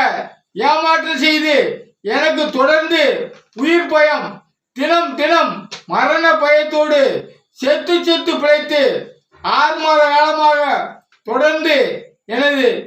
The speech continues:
தென்னந்தோப்பில் தேங்காய் கூட வெட்ட விடாமல் பொருளாதார இழப்பை ஏற்படுத்தி நான் தற்கொலை செய்து சாக வேண்டும் என்று உயிர் தூக்கல்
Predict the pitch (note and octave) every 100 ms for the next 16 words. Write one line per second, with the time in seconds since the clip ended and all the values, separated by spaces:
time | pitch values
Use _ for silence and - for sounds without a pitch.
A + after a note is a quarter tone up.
0 | - _ _ A3+ C4+ E4 E4 D#4+ D#4 D#4
1 | C#4+ - - _ _ - A3+ C4+ D#4+ E4+
2 | E4 E4+ F4 E4 C#4 C4+ D4+ D#4+ D4+ D4
3 | C#4+ C#4 F#3 - - _ _ _ _ _
4 | _ _ _ - A3+ D4+ E4+ E4+ E4 D#4+
5 | D4 D4 D#4 D#4 D#4 D4 C#4+ C#4+ C#4+ -
6 | C#4+ B3+ - - _ _ - A3 C#4 A#3
7 | B3+ C4 E4+ F4 E4+ E4 E4 D#4 C#4+ B3
8 | C4+ D#4 D#4 D4+ D4+ C#4 C#4 C4+ B3+ -
9 | - _ _ _ _ _ _ _ _ _
10 | _ _ _ A3+ D#4 E4+ - D4+ C#4+ C#4+